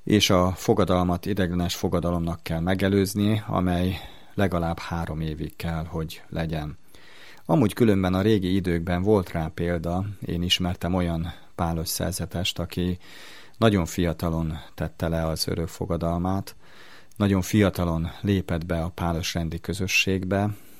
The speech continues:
és gyakorlatilag, ha azt lehet mondani, hogy, és hosszú életet élt, tehát több mint kilencven évet, úgyhogy nagyon szép, ö, szerzetesi élete volt, és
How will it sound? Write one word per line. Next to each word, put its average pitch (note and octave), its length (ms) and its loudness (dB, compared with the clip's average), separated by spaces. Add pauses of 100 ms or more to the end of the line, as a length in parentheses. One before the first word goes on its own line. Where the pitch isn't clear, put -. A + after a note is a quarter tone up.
(260)
és F2+ 260 -2
gyakorlatilag, F2 840 -2 (720)
ha - 200 -8
azt - 140 -4
lehet D#2+ 180 -2
mondani, F2 460 -2
hogy, E2+ 380 -4 (340)
és - 140 -6
hosszú G#2 320 0
életet E2+ 440 -2
élt, E2+ 240 -4
tehát D#2+ 280 -6
több F#2 200 -4
mint E2+ 140 -4
kilencven E2 540 -6
évet, F2 440 -4 (640)
úgyhogy F2 540 0
nagyon F2 240 0
szép, E2+ 520 -2
ö, D#2+ 300 -6 (360)
szerzetesi F#2 640 -2
élete E2+ 720 -2 (120)
volt, F2+ 460 -2
és F2 360 -2